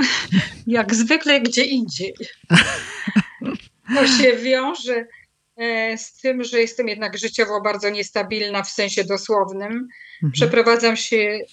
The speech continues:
Speaker 1: nieustająco i często znajomi nie nadążają i właśnie takie pytanie zadają jak pani: „Gdzie jestem?”.
Speaker 2: Mhm.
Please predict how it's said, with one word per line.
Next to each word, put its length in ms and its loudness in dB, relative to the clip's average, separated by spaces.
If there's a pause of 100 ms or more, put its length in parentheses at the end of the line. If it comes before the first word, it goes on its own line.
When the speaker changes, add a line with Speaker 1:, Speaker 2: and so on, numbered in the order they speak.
(120)
Speaker 1:
nieustająco 920 0
i 120 -6
często 360 -2
znajomi 560 -2
nie 120 0
nadążają 840 0 (240)
i 520 4
właśnie 280 2
takie 300 2
pytanie 680 -4 (100)
zadają 540 2
jak 260 -6
pani: 400 -8 (580)
„Gdzie 320 -2
jestem?”. 600 -2 (400)
Speaker 2:
Mhm. 600 2